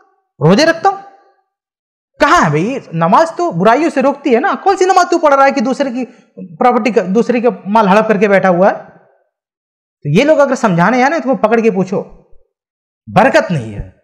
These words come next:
मतलब, ये घमंड है। एक तो दुबली, मतलब, जाली बनावटी इबादत है, ऊपर से घमंड। तो उसका रिजल्ट हमारे सामने।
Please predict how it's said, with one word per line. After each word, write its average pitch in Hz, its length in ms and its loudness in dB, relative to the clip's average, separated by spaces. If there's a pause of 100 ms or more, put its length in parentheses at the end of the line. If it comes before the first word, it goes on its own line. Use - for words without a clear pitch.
(180)
मतलब, 269 160 4
ये 285 100 4
घमंड 185 420 2
है। 123 120 -4
एक 233 280 0
तो 311 120 2 (460)
दुबली, 196 380 4
मतलब, 185 280 2
जाली 185 300 4
बनावटी 202 440 2
इबादत 185 360 2
है, 285 120 -4 (260)
ऊपर 202 220 4
से 156 160 0
घमंड। 302 480 0 (1400)
तो 185 60 0
उसका 190 260 0
रिजल्ट 202 260 2
हमारे 170 240 0
सामने। 220 360 -6